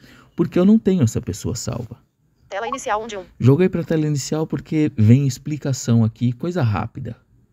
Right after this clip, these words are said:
Speaker 1: juro. Ah, quando nós não temos uma pessoa adicionada em nossos contatos, o leitor de tela ele lê o número da pessoa e depois vai ler o nome. Isso dentro da conversa. Ali no caso ele não leria. Ele iria ler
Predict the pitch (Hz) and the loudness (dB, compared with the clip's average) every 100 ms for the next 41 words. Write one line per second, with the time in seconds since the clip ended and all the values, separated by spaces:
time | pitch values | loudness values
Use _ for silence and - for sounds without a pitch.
0 | _ 95 104 110 127 _ _ - - - | _ 0 0 0 -8 _ _ -20 -20 -20
1 | - - 139 147 135 _ - 214 202 107 | -10 0 2 4 0 _ 0 2 6 4
2 | 95 95 - 98 90 90 92 - 95 95 | 4 -2 0 0 0 -2 -4 -4 -6 -6
3 | 85 - _ _ _ - - 98 90 87 | -6 -8 _ _ _ -10 -2 0 2 2
4 | 82 78 - - 80 - 127 117 - - | 0 -2 -4 -6 -4 0 -2 -2 -8 -14
5 | - 131 156 135 120 117 113 135 143 135 | 2 2 4 0 0 2 2 2 2 4
6 | 135 143 _ - _ - 135 120 104 104 | 2 0 _ -20 _ 0 6 6 6 0
7 | 110 151 - 165 196 214 - 160 160 165 | -2 -4 -6 -4 -2 -2 -4 -4 -2 -2
8 | 190 170 131 101 - _ _ - - 113 | 0 4 4 2 -4 _ _ -10 0 2
9 | 98 95 95 98 101 127 127 90 98 87 | 2 0 -2 -2 0 2 4 2 0 -6
10 | 85 90 98 - 87 98 107 117 127 139 | -4 -4 -4 -6 -2 0 4 4 4 2
11 | 139 117 107 - _ _ _ 92 90 90 | 4 4 2 -2 _ _ _ -6 -4 -6
12 | 92 98 101 101 104 113 | -2 2 2 4 2 0